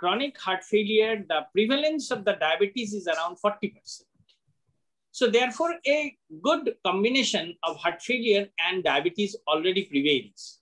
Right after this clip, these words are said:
Next one. So mortality remains high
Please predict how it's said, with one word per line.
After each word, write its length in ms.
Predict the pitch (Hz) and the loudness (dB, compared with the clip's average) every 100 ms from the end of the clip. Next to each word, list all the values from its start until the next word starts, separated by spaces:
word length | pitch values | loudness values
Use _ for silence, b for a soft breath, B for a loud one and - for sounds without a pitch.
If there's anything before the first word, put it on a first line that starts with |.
| _ | _
Next 220 | 170 175 - | -6 -6 -8
one. 100 | - _ _ _ _ _ _ _ _ _ _ _ _ _ _ _ _ _ _ _ _ b b b _ - | -12 _ _ _ _ _ _ _ _ _ _ _ _ _ _ _ _ _ _ _ _ b b b _ 0
So 60 | 277 269 - - | 2 2 -4 -8
mortality 680 | 330 220 226 302 349 349 339 226 | 0 0 2 4 4 2 2 4
remains 320 | 208 220 220 | 4 4 2
high 320 | - 160 160 | 2 4 4